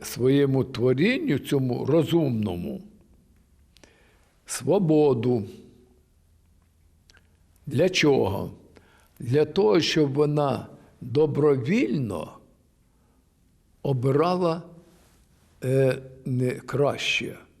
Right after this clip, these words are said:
Тобто удосконалювалась,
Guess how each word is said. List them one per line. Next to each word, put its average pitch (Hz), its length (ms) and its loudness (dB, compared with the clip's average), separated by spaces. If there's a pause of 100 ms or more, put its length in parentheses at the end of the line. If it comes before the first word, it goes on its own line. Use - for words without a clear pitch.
(720)
Тобто 139 520 0 (200)
удосконалювалась, 143 1700 0